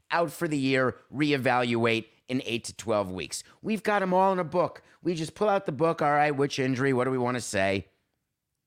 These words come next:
There's no way he doesn't know what procedure was done to his elbow. Of course not. The second thing that he said, which is absolutely untrue. I'm sorry, Shohei,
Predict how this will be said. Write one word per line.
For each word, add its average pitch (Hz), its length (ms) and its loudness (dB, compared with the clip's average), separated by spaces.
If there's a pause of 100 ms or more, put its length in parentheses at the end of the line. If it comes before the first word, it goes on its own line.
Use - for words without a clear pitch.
(720)
There's 214 220 2
no 165 160 2
way 135 260 2
he 131 80 0
doesn't 120 300 -2
know 120 140 2
what 113 160 0
procedure 110 420 -4
was 107 180 -6
done 113 200 2
to 107 80 -2
his 95 200 -6
elbow. 107 500 0 (680)
Of 175 160 -4
course 220 400 0
not. 113 400 -4 (2250)
The 185 100 0
second 220 440 0
thing 92 420 -2 (200)
that 147 120 0
he 120 120 0
said, 90 480 -4 (800)
which 127 280 0
is 101 200 -4 (140)
absolutely 127 760 -4
untrue. 120 540 -6 (640)
I'm 107 140 -4
sorry, 120 460 0
Shohei, 90 560 -2